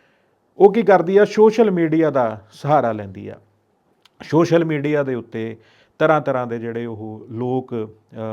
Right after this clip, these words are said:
ਉਹਨਾਂ ਨੂੰ ਜੋੜਦੀ ਆ, ਉਹਨਾਂ ਤੋਂ ਉਹਨਾਂ ਦਾ ਬੈਕਗ੍ਰਾਉਂਡ ਪੁੱਛਦੀ ਆ, ਤੇ ਜਿਹੜਾ ਵੀ ਅਮੀਰ ਘਰ ਦਾ ਉਹਨੂੰ ਲੱਗਦਾ ਸੀ ਕਿ ਮੁੰਡਾ ਵਾ, ਉਹਨੂੰ ਉਹ,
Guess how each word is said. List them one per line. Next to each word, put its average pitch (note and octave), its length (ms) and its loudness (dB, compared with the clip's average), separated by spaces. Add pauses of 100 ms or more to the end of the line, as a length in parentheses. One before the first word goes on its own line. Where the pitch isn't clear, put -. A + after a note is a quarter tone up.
ਉਹਨਾਂ A#2+ 240 -10
ਨੂੰ A#2 300 -12
ਜੋੜਦੀ C3+ 560 -4
ਆ, A2+ 180 -4
ਉਹਨਾਂ A#2+ 320 -12
ਤੋਂ A#2 120 -12
ਉਹਨਾਂ A2+ 220 -12
ਦਾ A2 80 -10
ਬੈਕਗ੍ਰਾਉਂਡ B2+ 520 -6
ਪੁੱਛਦੀ A2+ 360 -14
ਆ, A#2 60 -10
ਤੇ A#2+ 120 -12
ਜਿਹੜਾ D#3 320 -2
ਵੀ D3+ 180 -6 (500)
ਅਮੀਰ G3+ 300 6
ਘਰ F#3 240 4
ਦਾ C3+ 200 2
ਉਹਨੂੰ C3+ 240 -4
ਲੱਗਦਾ B2 340 -2
ਸੀ A#2+ 140 -10
ਕਿ B2 100 -10
ਮੁੰਡਾ A2 340 -8
ਵਾ, G2+ 240 -10 (420)
ਉਹਨੂੰ E3 340 -2
ਉਹ, C3 440 -2